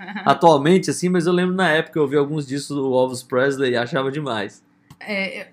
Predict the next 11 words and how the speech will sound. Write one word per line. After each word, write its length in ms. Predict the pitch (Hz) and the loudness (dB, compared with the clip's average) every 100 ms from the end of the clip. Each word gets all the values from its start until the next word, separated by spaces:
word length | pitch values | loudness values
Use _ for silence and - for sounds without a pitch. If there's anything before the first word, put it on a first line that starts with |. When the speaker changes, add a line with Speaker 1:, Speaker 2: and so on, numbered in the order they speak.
| _ | _
Speaker 1:
coisas 340 | 233 202 208 | -6 -6 -8
que 100 | - | -10
só 140 | 220 214 | -8 -8
acontecem 580 | 214 220 214 190 196 202 | -6 -8 -6 -8 -8 -10
no 100 | 196 | -10
Distorção, 680 | 208 - 226 226 196 180 180 | -14 -10 -12 -10 -10 -8 -8
assim. 400 | 175 208 175 175 - - | -10 -10 -12 -12 -20 -12
Ó, 160 | - 262 | -2 0
assim, 240 | 240 262 | 2 0
qualquer 400 | 254 254 262 320 | -2 -2 -2 -2
outro 460 | 320 277 277 233 214 | -2 -4 -4 -8 -8